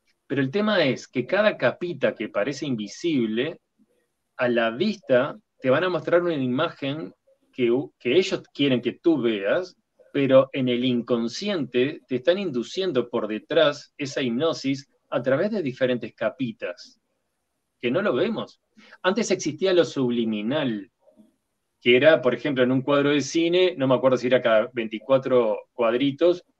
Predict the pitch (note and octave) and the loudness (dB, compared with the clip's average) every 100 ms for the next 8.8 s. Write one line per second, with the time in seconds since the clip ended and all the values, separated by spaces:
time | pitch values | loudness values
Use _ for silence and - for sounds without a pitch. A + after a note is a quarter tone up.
0 | _ - A#2+ A#2 B2+ C#3 C3 A#2+ B2+ B2+ | _ -8 -6 -2 0 0 0 0 0 -2
1 | C3 A#2+ A#2 A2+ - A#2 - G#2+ G#2+ G2+ | -2 -2 -2 -4 -4 -4 -6 -10 -8 -8
2 | A2 G#2 - _ _ _ _ _ - B2 | -8 -10 -10 _ _ _ _ _ -12 -8
3 | C#3+ E3 D#3+ D3 - C3 D#3+ E3+ F#3+ F3+ | -4 0 0 0 0 2 4 6 4 0
4 | - _ _ - C3 B2+ A#2+ A#2 - E3 | -12 _ _ -18 -4 0 0 -2 -2 -2
5 | E3 G3 F#3+ B2+ A#2+ C#3 C3 C#3 D3+ E3 | 0 -2 -4 -2 0 0 0 -2 -2 -4
6 | - A#2+ - A2 G2 - A2+ G2+ - B2 | -8 -10 -8 -8 -8 -8 -8 -8 -8 -6
7 | - F#3+ D3 A#2 G#2 - G2+ _ _ _ | 0 2 2 -4 -6 -8 -10 _ _ _
8 | _ - C3 C#3 C#3+ D3 F3+ | _ -10 -8 -4 -2 2 0